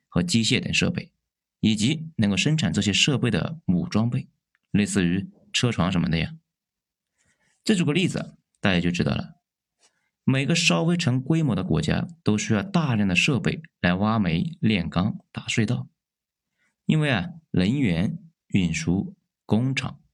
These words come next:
农业四个环节是一个整体，有了煤才能够炼钢，有了钢和水泥才能够修建这个铁路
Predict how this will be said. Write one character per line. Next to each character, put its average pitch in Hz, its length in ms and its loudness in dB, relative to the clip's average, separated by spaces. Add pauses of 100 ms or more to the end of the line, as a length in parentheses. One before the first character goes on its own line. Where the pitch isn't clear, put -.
(100)
农 80 320 0
业 - 240 -4 (420)
四 185 220 -2
个 151 100 0
环 82 300 0
节 87 440 -4
是 - 220 0
一 151 60 0
个 156 120 -2
整 123 280 0
体， - 260 -6 (460)
有 113 140 2
了 151 80 0
煤 151 320 0 (140)
才 - 120 -2
能 87 140 2
够 87 60 0
炼 - 200 0
钢， - 300 -2 (340)
有 80 160 2
了 76 120 -2
钢 - 360 -2 (280)
和 - 120 -2
水 - 280 0
泥 82 420 0
才 - 140 -2
能 85 100 2
够 85 80 2
修 113 260 0
建 110 480 -2 (220)
这 - 100 -2
个 95 80 0
铁 - 200 -2
路 110 280 -2